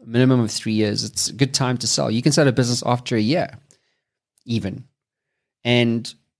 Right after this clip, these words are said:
while you are buil-, building a business, you don't really have much free cash. You don't really have money. You're not driving Ferraris and Porsches. If you are, you're a fucking idiot because you're taking money out the business that should be reinvested in the business to ensure that it can continue to grow.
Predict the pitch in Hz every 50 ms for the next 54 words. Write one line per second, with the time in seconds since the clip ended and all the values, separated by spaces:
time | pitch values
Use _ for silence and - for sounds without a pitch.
0 | _ _ _ - 104 117 127 143 170 190 175 175 160 151 131 - 123 127 135 139
1 | - 131 139 135 147 127 123 110 107 131 139 127 123 110 - 123 117 151 185 175
2 | 143 143 135 127 123 123 123 123 120 113 107 - - - 123 110 - - 156 -
3 | - - - - - 101 123 151 160 143 120 123 131 131 120 110 - 127 123 104
4 | 98 101 104 120 131 113 95 107 113 143 143 143 - - 113 110 123 123 127 123
5 | 113 104 - 113 107 110 110 117 120 120 113 110 107 104 101 92 - - 123 127
6 | 123 - 104 98 98 104 95 110 - - 143 143 131 117 110 104 - - 127 -
7 | - 104 - 135 131 127 107 98 - - 101 - 120 107 107 104 - - 123 120
8 | - 117 110 113 117 120 113 - - 113 117 - 117 113 - 113 110 113 107 -
9 | 110 104 - 113 110 110 113 101 98 110 110 113 113 104 95 110 120 143 143 -
10 | - - - - - - _ _ _ _ _ _ _ - 139 127 120 117 98 117
11 | 113 104 104 107 101 - - - - _ - - - 127 113 107 - - 127 120
12 | 107 110 104 104 101 - 107 98 - 107 104 - - 117 110 104 98 101 95 110
13 | 117 120 113 - -